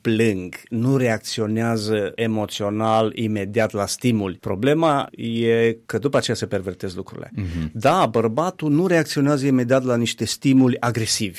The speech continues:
Speaker 1: Bărbatul matur are capacitatea de a absorbi durerea respectivă și apoi de a o redirecționa. Dacă nu apare redirecționarea și transformarea, nu apare lucrarea Duhului Sfânt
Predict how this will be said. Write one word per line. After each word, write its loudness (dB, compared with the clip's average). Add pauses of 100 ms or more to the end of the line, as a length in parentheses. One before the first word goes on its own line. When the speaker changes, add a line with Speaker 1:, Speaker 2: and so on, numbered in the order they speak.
(320)
Speaker 1:
Bărbatul 0
matur -2
are 2
capacitatea -4
de 2
a 2
absorbi -4
durerea 6
respectivă -2
și -4
apoi 0
de -2
a 2
o 0
redirecționa. -8
Dacă 2
nu 0
apare 4
redirecționarea 2
și -4
transformarea, -2 (280)
nu 0
apare 0
lucrarea 0
Duhului -2
Sfânt -10